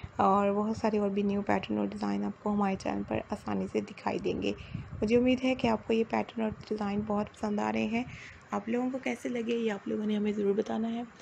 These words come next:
इसी तरह से हमें support करना है, हमारी videos को complete देखना है। नई नई videos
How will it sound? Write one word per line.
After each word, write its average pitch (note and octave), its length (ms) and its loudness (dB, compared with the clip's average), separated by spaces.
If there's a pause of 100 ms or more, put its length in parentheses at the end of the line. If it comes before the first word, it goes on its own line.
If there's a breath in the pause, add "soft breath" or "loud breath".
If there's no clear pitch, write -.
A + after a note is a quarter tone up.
(500 loud breath)
इसी C4+ 140 2
तरह C4+ 280 0
से C4 140 -2
हमें B3 160 2
support A3+ 340 -2
करना A#3 260 2
है, A3+ 140 0
हमारी G3+ 240 2
videos G#3+ 400 0
को A3 80 0
complete G#3+ 480 0
देखना A3 280 0
है। A3 180 0 (520 loud breath)
नई A#3+ 140 6
नई C4+ 120 4
videos B3 380 6